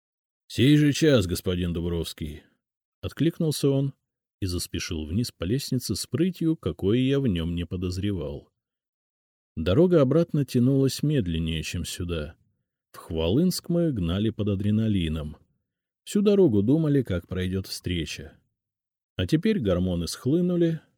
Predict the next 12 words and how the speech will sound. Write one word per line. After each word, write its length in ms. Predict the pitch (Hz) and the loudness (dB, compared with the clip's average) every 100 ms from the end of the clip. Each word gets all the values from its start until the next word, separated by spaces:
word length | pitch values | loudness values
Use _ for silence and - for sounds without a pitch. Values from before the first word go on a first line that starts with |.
| _ _ - | _ _ -8
и 80 | |
сознание 880 | 90 85 76 78 85 110 113 110 120 - _ | -6 -6 -6 -4 -2 0 0 -2 -6 -12 _
расслабилось. 1080 | 82 104 - - 90 82 71 73 71 - - _ _ _ _ _ _ _ _ _ _ - | -8 -6 -6 -8 -4 -4 -4 -8 -12 -16 -20 _ _ _ _ _ _ _ _ _ _ -6
Кроме 300 | 85 110 160 | 0 2 2
того, 260 | 175 175 170 | 4 4 4
приходилось 680 | 147 - 87 101 143 147 | 0 0 -2 0 0 0
подстраиваться 800 | - 135 - 85 95 117 127 - | -2 -4 -4 -2 0 2 0 -4
под 200 | - 120 | -4 -4
скорость 420 | - 90 101 120 | -4 -6 -6 -6
повозки 540 | - 110 85 80 - 101 | -4 -2 -2 -6 -8 -10
с 80 | - | -8
Северским. 800 | - 85 78 - - 78 76 | -4 -4 -4 -6 -10 -12 -14